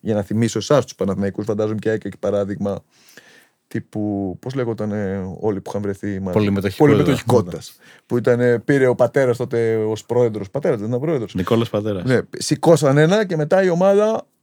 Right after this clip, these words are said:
Speaker 1: στην ανυποληψία, και καλά που βρέθηκε ένας άνθρωπος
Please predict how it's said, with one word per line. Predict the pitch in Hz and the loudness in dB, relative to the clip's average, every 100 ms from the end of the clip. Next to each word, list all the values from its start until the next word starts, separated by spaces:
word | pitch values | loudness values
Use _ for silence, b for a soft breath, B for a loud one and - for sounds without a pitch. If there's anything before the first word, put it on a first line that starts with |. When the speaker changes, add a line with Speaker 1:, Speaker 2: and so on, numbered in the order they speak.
| _ | _
Speaker 1:
στην | - 147 | -2 0
ανυποληψία, | 139 135 135 131 - 156 151 214 220 - | 2 2 0 -2 2 4 6 2 -4 -8
και | 147 | -4
καλά | 143 165 | 2 2
που | 156 | 2
βρέθηκε | 143 165 - - 135 117 b b b b b b - | 2 2 0 0 0 -2 b b b b b b -2
ένας | 139 135 139 | 0 2 2
άνθρωπος | 135 127 123 - 156 180 - - | 0 0 -2 0 0 0 -6 -16